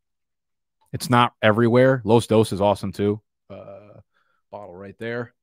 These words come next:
No additives. One of the very, very few tequilas that actually have no additives, and we're allowed to put that on their label. So Los Dos and Tequila Ocho, goated.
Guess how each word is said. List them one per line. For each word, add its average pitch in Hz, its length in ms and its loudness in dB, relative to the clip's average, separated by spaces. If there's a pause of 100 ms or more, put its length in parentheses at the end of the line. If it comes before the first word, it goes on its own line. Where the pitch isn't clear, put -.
(320)
No 107 220 -2
additives. 104 720 -4
One 101 140 -4
of 95 80 -4
the 95 60 -4
very, 101 400 0
very 98 260 -2
few 101 240 -6
tequilas 101 440 -4
that 92 120 -6
actually 92 300 -6
have 92 140 -4
no 90 80 -6
additives, 90 440 -6
and 92 80 -8
we're 87 80 -6
allowed 90 200 -4
to 90 60 -12
put - 180 -10
that 90 100 -10
on 90 120 -10
their 85 120 -12
label. 95 420 -8 (280)
So 90 60 -6
Los 107 240 2
Dos 110 240 0
and 95 80 -8
Tequila 92 260 -4
Ocho, 85 440 -8
goated. 85 320 -8